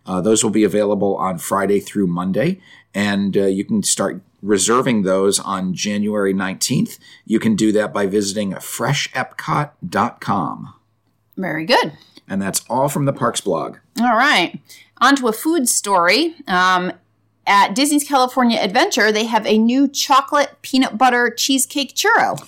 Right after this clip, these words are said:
Speaker 1: Yeah, this was the only wor-, newsworthy piece I could find from
Speaker 2: <laughs>
Speaker 1: California.
Speaker 2: Well, and is it newsworthy? I don't know. I like churro stories, I
Speaker 1: And,
Speaker 2: guess.
Speaker 1: and the only reason I put it there is because there's nothing like a churro from a park in California.
Speaker 2: Yeah, they
Speaker 1: I,
Speaker 2: do have great churros.
Speaker 1: I think the, the, the Florida parks have them,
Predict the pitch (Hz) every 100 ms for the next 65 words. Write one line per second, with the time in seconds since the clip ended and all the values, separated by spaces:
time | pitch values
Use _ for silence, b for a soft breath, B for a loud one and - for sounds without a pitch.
0 | B _ 117 113 139 170 147 - 131 123
1 | 131 127 110 107 - 113 120 110 107 98
2 | 95 - 117 98 95 95 - 101 98 -
3 | - 277 226 190 208 190 185 151 143 170
4 | 156 185 190 190 214 208 202 208 208 170
5 | 180 160 156 170 175 170 - 165 143 135
6 | - 120 117 - 135 110 123 139 151 127
7 | 123 110 110 98 101 95 95 101 95 101
8 | 95 117 - 127 107 101 - - 104 92
9 | 87 82 _ _ - 101 - 190 90 -
10 | - 82 80 - 73 - - - 196 175
11 | 170 - 185 180 151 151 151 - - 101
12 | 65 101 98 127 - 117 107 - 104 87
13 | 92 - 123 123 120 - 110 - - 104
14 | 113 139 147 -